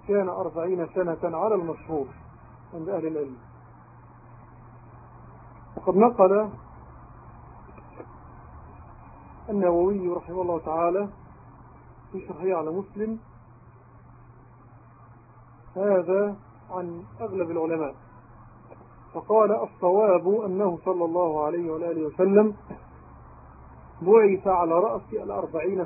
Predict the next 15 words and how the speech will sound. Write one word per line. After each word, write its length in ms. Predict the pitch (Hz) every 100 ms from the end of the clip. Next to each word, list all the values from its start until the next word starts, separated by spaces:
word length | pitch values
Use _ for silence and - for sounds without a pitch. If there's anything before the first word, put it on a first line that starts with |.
| -
سنة"، 380 | 170 147 135 117 - - - - - - - -
هذا 200 | 202 214
هو 160 | 190 185
المشهور 480 | 175 165 - 220 208
والذي 320 | 190 160 190
أطبق 480 | 233 - 170 180 175
عليه 260 | 175 185
العلماء. 420 | 170 151 156 147 131 - - - - - - - - - - - - - - -
وقال 680 | 175 170 240 226 196 208 214 - - - - - - - - - - - 196
عبد 140 | 160
الرحمن 440 | 165 151 160 185
السهيلي 680 | 196 - 190 151 156 180 190
في 220 | - 185
الروض 360 | 160 180 165 156
الأنف: 380 | 151 196 214